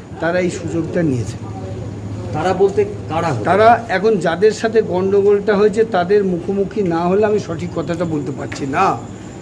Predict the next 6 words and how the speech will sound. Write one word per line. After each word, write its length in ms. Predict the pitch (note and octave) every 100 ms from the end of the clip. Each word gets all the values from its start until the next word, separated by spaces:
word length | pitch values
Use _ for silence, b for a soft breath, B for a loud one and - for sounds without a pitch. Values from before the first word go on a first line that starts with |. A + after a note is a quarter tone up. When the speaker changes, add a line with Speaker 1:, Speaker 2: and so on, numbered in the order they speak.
| B - -
Speaker 1:
তবে 180 | D#3+ F3 D3 - -
একটা 280 | E3 E3+ C4
জিনিস 300 | B3 B3+ C4+ A#3+ A3+
পরিষ্কার, 480 | A3+ A#3 - C4+ C4+ C4 - - - - -
তাদের 260 | E3 F#3 A3
নিষেধ 340 | G#3 G3+ G3+